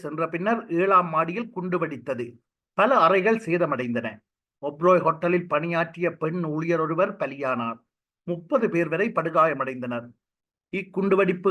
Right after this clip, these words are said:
இடம்பெற்றது இருபத்தி எட்டாம் தேதி மே மாதம் ஆயிரத்தி தொள்ளாயிரத்தி எண்பத்தி நான்காம் ஆண்டு. குண்டுவெடிப்பில் மொசாட்டைச் சேர்ந்த ஒருவரும் பலியானதாக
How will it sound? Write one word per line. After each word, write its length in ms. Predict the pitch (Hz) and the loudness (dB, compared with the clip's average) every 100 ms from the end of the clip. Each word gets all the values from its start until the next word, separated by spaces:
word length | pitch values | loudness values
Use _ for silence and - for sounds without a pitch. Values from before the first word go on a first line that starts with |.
| 160 | 4
இடம்பெற்றது 560 | 156 170 170 190 180 117 107 _ _ 156 | 2 2 0 2 0 -2 -6 _ _ -2
இருபத்தி 320 | 185 233 - 226 | 0 0 -2 -4
எட்டாம் 320 | - 185 175 160 | 0 2 2 0
தேதி 280 | 175 180 233 175 | -4 -2 -4 -4
மே 100 | 175 196 | -4 -2
மாதம் 420 | 160 160 190 233 135 | 2 2 0 -4 -6
ஆயிரத்தி 480 | 156 185 180 196 | -6 -6 -8 -10
தொள்ளாயிரத்தி 640 | 175 156 156 160 156 160 220 156 | -6 0 0 0 -6 -8 -6 -4
எண்பத்தி 340 | 160 160 170 139 | -4 -4 -2 0
நான்காம் 440 | 160 160 139 127 | 0 4 2 4
ஆண்டு. 240 | 127 120 120 - _ _ _ _ _ _ 165 | 0 -2 -8 -12 _ _ _ _ _ _ -4
குண்டுவெடிப்பில் 680 | 185 180 180 160 160 240 220 | 0 2 2 0 -2 -2 0
மொசாட்டைச் 580 | 165 - 220 214 233 226 | 0 2 2 2 -6 -4
சேர்ந்த 220 | 208 208 160 | -2 0 0
ஒருவரும் 440 | 156 175 196 190 160 | 0 0 0 0 -2
பலியானதாக 760 | 156 175 165 165 165 165 | -2 -2 0 0 0 -2